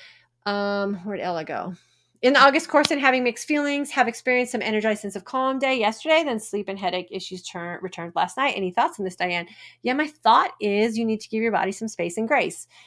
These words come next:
because you're asking a lot of it in four days' time. So you are gonna have some of those ups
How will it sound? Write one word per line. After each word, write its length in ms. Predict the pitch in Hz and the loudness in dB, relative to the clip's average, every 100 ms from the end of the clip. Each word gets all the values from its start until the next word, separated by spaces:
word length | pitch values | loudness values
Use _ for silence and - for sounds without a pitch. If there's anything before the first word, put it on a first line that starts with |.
| _ | _
because 360 | 202 - 185 185 | -12 -2 -2 2
you're 240 | 233 233 - | 2 2 0
asking 420 | 202 240 - 330 339 | 0 0 0 -4 0
a 80 | 202 | 0
lot 300 | 175 160 180 | 2 4 4
of 120 | 214 | 4
it 200 | 285 262 - - | 4 2 -4 -6
in 160 | 202 | -4
four 380 | 185 - 175 165 | -4 -6 -2 0
days' 260 | 160 160 - | -2 -4 -8
time. 400 | - 147 - 170 _ _ _ _ _ _ - - | -12 -12 -12 -20 _ _ _ _ _ _ -16 -4
So 100 | 226 | 0
you 160 | 214 - | 2 4
are 160 | 202 | 2
gonna 160 | 214 247 | 2 0
have 160 | 220 - | -2 -2
some 180 | 190 | -4
of 80 | 185 | -2
those 220 | 170 165 - | -4 -4 4
ups 320 | 240 - | 4 4